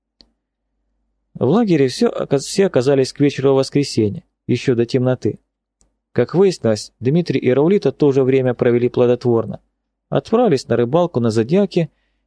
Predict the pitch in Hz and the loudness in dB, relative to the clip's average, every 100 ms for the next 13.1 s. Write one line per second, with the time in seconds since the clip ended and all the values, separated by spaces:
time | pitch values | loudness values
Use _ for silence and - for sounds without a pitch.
0 | - 143 185 208 202 247 190 156 165 156 | -4 -2 0 0 0 0 2 0 0 0
1 | 190 - 139 165 - 127 139 - - 208 | 0 0 -2 -2 0 -2 -2 -2 0 0
2 | 120 - _ _ _ - - 131 135 139 | 0 -8 _ _ _ -4 -2 0 0 0
3 | - - 185 - 135 127 139 143 170 180 | -2 0 0 0 -2 0 0 0 0 0
4 | - 120 156 156 165 165 160 - 165 - | 0 -2 -2 -2 -2 0 0 0 -2 -4
5 | - - _ _ _ _ - 240 135 - | -6 -10 _ _ _ _ -4 -2 0 0
6 | 135 - 117 123 120 117 117 175 170 - | 0 0 0 0 2 2 2 0 0 -2
7 | 120 _ _ _ 131 123 - 175 151 117 | -4 _ _ _ 0 0 0 0 2 2
8 | 135 120 123 - 120 113 117 - 139 127 | 0 0 -2 0 0 0 -2 0 2 2
9 | 107 - _ _ _ _ _ _ _ _ | 0 -4 _ _ _ _ _ _ _ _
10 | _ - 277 - 120 117 151 180 127 120 | _ -2 0 2 0 2 2 2 0 0
11 | 123 131 143 135 143 127 120 - 120 147 | 2 2 0 0 2 0 -2 -2 0 2
12 | 135 113 120 113 113 117 123 117 104 - | 0 0 0 0 2 2 0 0 -2 -2